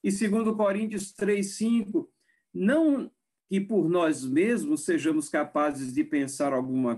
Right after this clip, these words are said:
coisa, como se partisse de nós.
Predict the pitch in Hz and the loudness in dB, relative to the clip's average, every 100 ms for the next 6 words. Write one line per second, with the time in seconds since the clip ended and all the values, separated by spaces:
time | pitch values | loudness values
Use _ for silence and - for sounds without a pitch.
0 | 120 165 226 190 135 110 _ _ _ - | -2 0 2 0 -4 -8 _ _ _ 0
1 | 302 302 - - 277 214 - - 311 - | 2 4 2 -2 -2 -4 -4 2 2 4
2 | 240 190 170 147 135 104 - - | 0 0 2 2 2 0 -4 -12